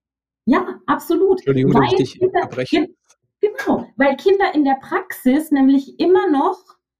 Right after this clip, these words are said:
Speaker 1: ja, teilweise wie Objekte angesehen werden. Wir schaffen es nicht, die auf Augenhöhe zu sehen als eigenständige Menschen mit eigenen Rechten.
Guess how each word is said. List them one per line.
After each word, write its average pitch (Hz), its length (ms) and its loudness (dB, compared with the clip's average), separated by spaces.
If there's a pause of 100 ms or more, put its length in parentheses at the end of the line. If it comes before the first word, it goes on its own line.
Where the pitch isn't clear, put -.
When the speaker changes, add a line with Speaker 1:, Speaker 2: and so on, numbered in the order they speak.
(420)
Speaker 1:
ja, 294 120 2
teilweise 254 560 0
wie 247 140 0
Objekte 240 640 -6
angesehen 180 640 0
werden. 165 480 -8
Wir 208 120 0
schaffen 311 400 -4
es 277 140 -2
nicht, 320 380 0 (460)
die 247 140 4
auf 208 240 -6
Augenhöhe 277 640 0
zu 269 160 -2
sehen 240 320 0
als 202 280 -8
eigenständige 254 760 -2
Menschen 233 460 0
mit - 220 0
eigenen 262 640 0
Rechten. 226 760 -4